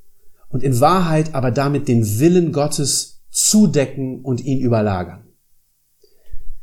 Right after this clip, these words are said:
Es gibt aber auch noch eine zweite Methode, wie wir Menschen gerne Gottes Wort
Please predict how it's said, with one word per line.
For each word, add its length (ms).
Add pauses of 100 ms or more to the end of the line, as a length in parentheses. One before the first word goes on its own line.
(920)
Es 160
gibt 200
aber 200
auch 100
noch 180
eine 180
zweite 580
Methode, 680 (120)
wie 240
wir 140
Menschen 640
gerne 640
Gottes 400
Wort 460